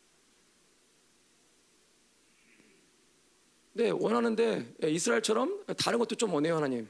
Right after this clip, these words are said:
<laughs> 섞이는 거죠. 아니면 율법적으로, 어, 자기 만족으로, 자기 힘으로 믿는 거죠.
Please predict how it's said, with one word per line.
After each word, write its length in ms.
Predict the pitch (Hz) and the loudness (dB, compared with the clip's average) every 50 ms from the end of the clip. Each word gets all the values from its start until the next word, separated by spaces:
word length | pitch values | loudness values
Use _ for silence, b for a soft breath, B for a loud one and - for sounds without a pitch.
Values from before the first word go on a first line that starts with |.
| - _ | -14 _
<laughs> 760 | - - - - - 139 - - - - - - 233 - - - B B B B B B B B B B B - | -16 -14 -12 -10 -10 -10 -10 -12 -14 -12 -8 -8 -8 -8 -8 -12 B B B B B B B B B B B -6
섞이는 400 | - - 233 - - - - 190 | -2 -2 -2 0 0 0 0 0
거죠. 220 | - 127 107 107 - - _ _ _ _ _ _ _ _ _ _ _ _ _ _ _ _ _ _ _ _ - | 0 -2 -4 -8 -14 -20 _ _ _ _ _ _ _ _ _ _ _ _ _ _ _ _ _ _ _ _ -2
아니면 440 | - 139 143 143 156 220 330 - - - - _ _ _ _ _ _ _ _ _ _ _ _ _ _ _ _ _ _ _ _ - | 0 2 4 4 4 2 0 -2 -6 -16 -20 _ _ _ _ _ _ _ _ _ _ _ _ _ _ _ _ _ _ _ _ -2
율법적으로, 680 | 151 170 165 - 196 170 170 - 151 135 120 123 160 254 - - _ _ _ _ b b b b b _ _ _ _ _ - | -2 -2 0 0 -2 -2 0 0 -2 0 0 -2 -2 -4 -6 -14 _ _ _ _ b b b b b _ _ _ _ _ -20
어, 100 | - 120 - - | -20 -16 -8 -4
자기 260 | - - 175 175 202 | 0 0 2 2 2
만족으로, 500 | 185 160 147 143 127 123 113 117 180 - - _ _ _ - | 2 2 2 2 0 0 -2 -2 -6 -6 -10 _ _ _ -4
자기 240 | - - 151 147 170 | -2 0 0 0 0
힘으로 380 | 160 220 202 165 165 185 233 - - - | 0 -2 -2 -2 -2 -4 -4 -6 -8 -6
믿는 220 | 147 131 120 117 | -4 -4 -4 -4
거죠. 240 | 110 104 - - - | -8 -12 -16 -18 -20